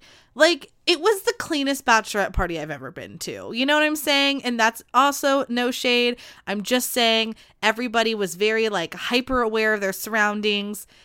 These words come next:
And then we came back and then bam, like, Sunday night, it was like, "Don't go outside." So I, like, came home to the, you know, nobody leaves. But so if it was that following weekend where shelter in place was had,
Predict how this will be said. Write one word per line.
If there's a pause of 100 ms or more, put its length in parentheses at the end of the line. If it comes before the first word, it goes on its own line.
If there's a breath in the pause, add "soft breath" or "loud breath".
(200 soft breath)
And
then
we
came
back
and
then (100)
bam,
like, (240)
Sunday
night,
it
was
like, (320)
"Don't
go
outside." (260 loud breath)
So
I, (160)
like,
came
home
to
the, (320 soft breath)
you
know, (140)
nobody
leaves.
But
so
if
it
was
that
following
weekend
where
shelter
in
place
was
had,